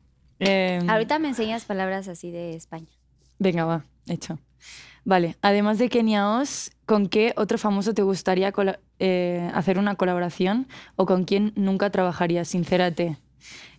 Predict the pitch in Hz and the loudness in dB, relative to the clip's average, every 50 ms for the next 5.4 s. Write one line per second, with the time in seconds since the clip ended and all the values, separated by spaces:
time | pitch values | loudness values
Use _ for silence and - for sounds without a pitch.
0 | - - 196 185 185 180 180 - - - 185 185 185 180 185 185 190 208 208 226 | -2 2 2 4 4 4 2 0 -2 -2 0 0 2 2 0 0 2 0 0 0
1 | 233 247 247 - - _ _ _ _ _ _ _ _ - 190 170 208 202 214 233 | 0 -2 -2 -6 -8 _ _ _ _ _ _ _ _ -8 -4 -2 0 0 0 0
2 | 220 - - - - - _ _ _ _ _ _ - - - - - - - - | -2 -4 -8 -10 -12 -16 _ _ _ _ _ _ -12 -10 -8 -8 -8 -8 -10 -12
3 | _ _ _ _ _ _ _ _ _ _ _ _ _ _ - 196 196 190 185 185 | _ _ _ _ _ _ _ _ _ _ _ _ _ _ -4 0 2 2 2 2
4 | 190 190 190 - _ - 190 185 185 185 190 220 254 269 - - 202 185 180 175 | 0 0 -2 -4 _ -2 0 2 2 2 0 0 -2 -4 -6 -2 0 2 2 2
5 | 170 170 165 - - - - | 2 0 -2 -4 -8 -12 -16